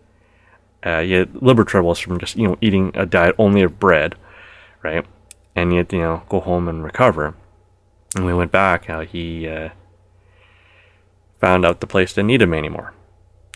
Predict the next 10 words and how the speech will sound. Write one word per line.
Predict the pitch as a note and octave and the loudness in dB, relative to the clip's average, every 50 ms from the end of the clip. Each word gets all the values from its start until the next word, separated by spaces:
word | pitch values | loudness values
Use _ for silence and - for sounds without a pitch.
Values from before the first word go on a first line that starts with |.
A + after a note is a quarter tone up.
| - _ _ | -20 _ _
So | - - - E2 | -10 -6 -2 0
he | E2+ | 0
went | F2+ G2 G2 | 2 4 4
on | G2+ G2+ G2 - | 6 4 4 2
to | - - F2+ E2+ | -2 -4 -4 -4
become | F#2 - - G#2 G2 | -4 -2 -2 -2 -2
a | F#2+ | 0
construction | - - G2+ - - B2+ - - - F2+ D#2 | -2 -2 -2 0 0 0 0 0 -4 -6 -4
laborer, | D#2 D2+ C#2+ - - - - - - - _ _ _ _ _ _ - | -4 -6 -6 -8 -10 -14 -16 -16 -20 -20 _ _ _ _ _ _ -14
right? | E2 D#2 D#2+ - | -12 -12 -10 -12